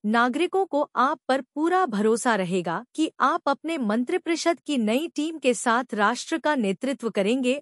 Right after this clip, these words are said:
और देश के विकास के लिए एकजुटता और सर्वसम्मति से काम करेंगे,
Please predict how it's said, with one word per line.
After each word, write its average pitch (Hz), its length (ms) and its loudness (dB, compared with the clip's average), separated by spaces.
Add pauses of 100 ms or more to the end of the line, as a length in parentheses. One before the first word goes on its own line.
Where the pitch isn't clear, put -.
(140)
और 220 160 2
देश 240 380 0
के 294 160 0
विकास 226 460 0
के 254 120 -2
लिए 233 360 0
एकजुटता 277 720 0
और 233 140 2
सर्वसम्मति 285 880 0
से 294 180 -2
काम 202 360 0
करेंगे, 170 500 -4